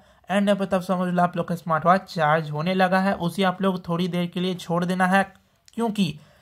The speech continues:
ये जो स्मार्ट वॉच रहता है इसका बैटरी डीप डाउन होने से आप लोग का बहुत ज़्यादा लेट लगता है। मुझे भी ये स्मार्ट वॉच यहाँ, मैं यहाँ पर न्यू न्यू लिया था, मुझे ये स्मार्ट वॉच चार्ज होने में वन आवर लग गए थे, तो ही ये स्मार्ट वॉच यहाँ पर जो है टर्न on हुआ था।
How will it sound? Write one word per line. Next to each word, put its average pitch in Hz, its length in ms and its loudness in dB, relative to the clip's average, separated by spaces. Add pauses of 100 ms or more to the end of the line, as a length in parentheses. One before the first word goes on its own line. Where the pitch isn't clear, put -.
(160)
ये 175 200 0
जो 196 140 4
स्मार्ट 196 300 0
वॉच 190 180 4
रहता 175 320 2
है 180 260 0
इसका 175 280 -4
बैटरी 160 420 0
डीप 165 280 -4
डाउन 165 260 2
होने 165 320 -4
से 175 140 -6
आप 175 180 -4
लोग 185 120 -2
का 190 100 2
बहुत 175 360 4
ज़्यादा 202 280 4
लेट 185 200 -2
लगता 165 260 0
है। 165 80 0
मुझे 180 300 0
भी 202 140 0
ये 196 80 -2
स्मार्ट 190 300 -2
वॉच 180 240 2
यहाँ, 170 160 2
मैं 165 260 -6
यहाँ 160 200 0
पर 160 140 -4
न्यू 170 200 0
न्यू 165 180 -2
लिया 170 260 2
था, 202 160 6 (520)
मुझे 185 280 0
ये 196 200 0
स्मार्ट 190 240 -2
वॉच 175 140 2
चार्ज 170 280 2
होने 165 180 -4
में 180 180 -2
वन 160 300 0
आवर 156 260 4
लग 156 260 -2
गए 180 180 0
थे, 196 180 2 (440)
तो 214 180 6
ही 240 120 2
ये 226 220 0
स्मार्ट 208 300 2
वॉच 202 240 4
यहाँ 190 260 2
पर 196 100 2
जो 175 160 0
है 185 100 2
टर्न 160 320 0 (100)
on 165 200 0 (140)
हुआ 220 200 6
था। - 280 -6